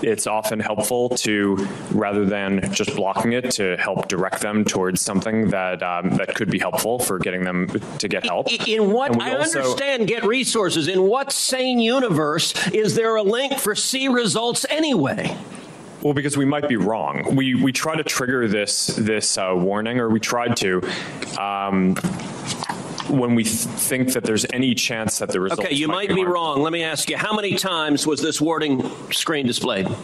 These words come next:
Speaker 1: I don't know, but the, but the
Speaker 2: Hey, you, you
Speaker 1: if
Speaker 2: don't
Speaker 1: there's,
Speaker 2: know.
Speaker 1: if
Speaker 2: Why
Speaker 1: there's
Speaker 2: don't you know?
Speaker 1: I, I, I don't know the answer to that off the top of my head, but
Speaker 2: Well, you know what, Mister Zuckerberg? It's interesting you say you don't know it off the top of your head, because I asked it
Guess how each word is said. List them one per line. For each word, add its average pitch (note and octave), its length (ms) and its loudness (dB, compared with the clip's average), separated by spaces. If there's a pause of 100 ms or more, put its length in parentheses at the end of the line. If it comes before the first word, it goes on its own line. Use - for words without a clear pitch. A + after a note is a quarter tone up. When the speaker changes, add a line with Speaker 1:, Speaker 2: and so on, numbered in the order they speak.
(600)
Speaker 1:
I F#3 60 0
don't F#3 100 0
know, C3 160 2
but D3 220 0
the, E3 180 4
but D3+ 180 0
the D#3+ 140 2
Speaker 2:
Hey, G#3+ 120 0
you, G3 120 0
you G3+ 140 2
Speaker 1:
if - 60 0
Speaker 2:
don't C4+ 80 0
Speaker 1:
there's, C4+ 120 2
Speaker 2:
know. A#3+ 160 0
Speaker 1:
if D#3 60 2
Speaker 2:
Why G#3 160 0
Speaker 1:
there's A3 100 0
Speaker 2:
don't - 120 0
you G#3+ 40 2
know? D3 460 -2 (280)
Speaker 1:
I, - 200 -4 (680)
I, F#2+ 220 -2
I - 20 0
don't F#2+ 200 -2
know F#2+ 100 -2
the G2 140 2
answer C3 240 0
to E2 60 0
that D#2+ 100 0
off E2 140 -2
the - 40 -2
top G2+ 140 -2
of - 40 -2
my F#2 80 -4
head, - 200 -2
but D#3 260 2
Speaker 2:
Well, G3+ 260 0
you A#3+ 100 0
know A#3 100 0
what, C#4 280 2
Mister G3 220 0
Zuckerberg? G3 400 0
It's F#3 140 -2
interesting A#3 440 0
you G3 80 4
say G3+ 200 -2
you F#3+ 100 0
don't G3 180 0
know F#3 140 0
it F3+ 80 0
off F3 160 0
the E3+ 60 -2
top F3 240 -2
of D#3+ 80 0
your D3+ 100 0
head, A2 340 0
because E3+ 320 -2
I F#3+ 120 -2
asked A3 540 -2
it C#3 280 -4